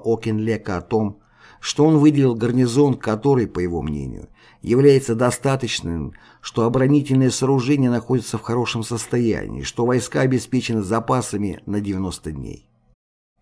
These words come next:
Была надежда, что мы сможем удерживать очень сильные позиции по линии соприкосновения наших войск с врагом, которые были построены немцами и улучшены нами – от Эс-Салума до Халфайского прохода,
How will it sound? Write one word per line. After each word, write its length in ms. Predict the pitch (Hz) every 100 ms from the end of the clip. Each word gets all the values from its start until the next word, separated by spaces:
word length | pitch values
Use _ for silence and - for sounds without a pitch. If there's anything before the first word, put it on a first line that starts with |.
| _ -
Была 420 | 73 107 131 160
надежда, 500 | 170 175 185 165 143
что 200 | 139 143
мы 100 | 139
сможем 540 | 135 160 165 127 120
удерживать 580 | 113 117 120 110 107 101
очень 260 | 107 101 113
сильные 420 | - 117 110 107
позиции 640 | 110 120 117 143 135 117
по 180 | 107 107
линии 320 | 113 117 117 107
соприкосновения 920 | - 110 113 110 - 110 120 113 104
наших 440 | 101 92 95 -
войск 300 | 101 95 -
с 120 | -
врагом, 440 | - 92 104 60 - _ _ _ _ _ _ -
которые 380 | 123 139 160
были 220 | 147 151 143
построены 560 | 139 135 135 135 131
немцами 600 | 131 135 131 - - 85
и 140 | 80 90
улучшены 680 | 113 117 123 - 110 104
нами – 480 | 101 92 64 50 50 _ _ _ _ _
от 240 | - 117 131
Эс-Салума 880 | 131 - - - 113 127 139 117 87
до 240 | 110 110
Халфайского 800 | - 110 110 - 113 101 - 107
прохода, 640 | - 107 - - - -